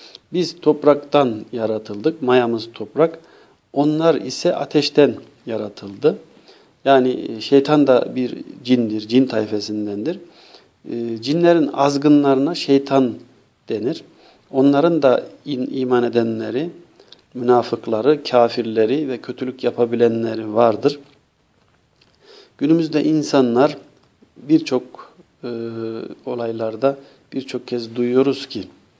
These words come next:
e, cinlerden etkilendiklerini, e, cinlerin zararına uğradıklarını anlatıyorlar. Bunun için, e,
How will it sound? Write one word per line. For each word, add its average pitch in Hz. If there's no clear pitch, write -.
e, 117
cinlerden 127
etkilendiklerini, 117
e, 113
cinlerin 123
zararına 120
uğradıklarını 113
anlatıyorlar. 120
Bunun 135
için, 127
e, 117